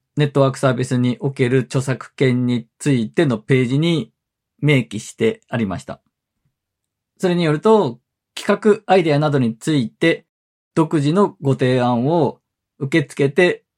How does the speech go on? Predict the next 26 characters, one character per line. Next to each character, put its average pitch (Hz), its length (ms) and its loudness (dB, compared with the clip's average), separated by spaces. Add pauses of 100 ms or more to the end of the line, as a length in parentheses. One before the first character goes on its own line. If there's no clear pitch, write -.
(220)
い 147 80 0
ま 147 120 2
せ 151 120 2
ん 113 60 0
と。 110 100 -14 (1300)
で、 190 360 2 (360)
そ 208 100 2
れ 202 80 6
で 220 80 6
も 156 120 2
送 147 140 -2
ら 175 100 4
れ 175 80 0
て 180 120 -2
き - 80 -14
た 170 120 -2
場 160 220 2
合、 170 60 2 (460)
そ - 160 -2
れ 180 120 2
ら 165 180 4
を 123 100 2
利 127 160 2
用 147 180 4
す 151 160 -4
る 175 260 0